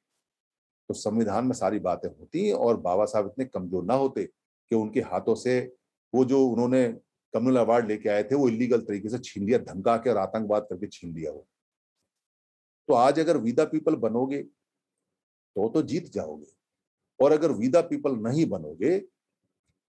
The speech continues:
तो यकीन मानना, मेरे जो एक्सपेक्टेशन है वो तीस साल की है कि तीस साल में आप वहीं पहुंच जाओगे जहां से बाबा साहब ने मरे के जानवर खाते हुए तुम्हें देखा था और मारा था। और हो सकता है जितनी महंगाई और जितनी मौके हमारे जा रहे हैं और जो संविधान की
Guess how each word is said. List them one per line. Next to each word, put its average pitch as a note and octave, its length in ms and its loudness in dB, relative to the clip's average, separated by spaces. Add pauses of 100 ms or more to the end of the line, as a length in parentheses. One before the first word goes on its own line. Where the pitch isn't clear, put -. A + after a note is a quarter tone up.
(400)
तो D3+ 40 4
यकीन C#3+ 340 0
मानना, C#3+ 560 2 (920)
मेरे E3 180 4
जो F#3 200 4
एक्सपेक्टेशन D3+ 600 0
है A#2 420 0
वो C#3+ 160 -2
तीस F#3 320 -2
साल A2+ 180 2
की G2+ 120 -6
है C#3 120 2
कि E3 100 0
तीस D#3 260 -4
साल C3+ 160 2
में C3+ 120 0
आप C#3+ 240 2
वहीं B2+ 180 -2
पहुंच F2+ 260 -6
जाओगे C3 280 2
जहां B2 200 -2
से C3+ 100 -2
बाबा A2 260 4
साहब G#2 260 -4
ने C#3+ 80 0
मरे A2+ 280 0
के B2+ 100 -2
जानवर G#2+ 320 0 (1000)
खाते A2 240 -2
हुए A#2+ 140 2
तुम्हें A#2 280 -2
देखा G2 500 -4
था A#2+ 120 0
और A2+ 100 0
मारा D#2+ 220 -14
था। - 180 -20 (880)
और C3 80 2
हो A2+ 140 0
सकता C#3+ 300 2
है D#3+ 80 8
जितनी C#3+ 260 -4
महंगाई A#2+ 560 4
और C3 140 0
जितनी B2+ 360 -2
मौके G#2+ 380 0
हमारे A#2 240 2
जा G2 200 2
रहे A#2+ 140 2
हैं A#2 180 0
और B2 100 2
जो A2+ 120 -4
संविधान G#2 480 -2
की A#2 180 -2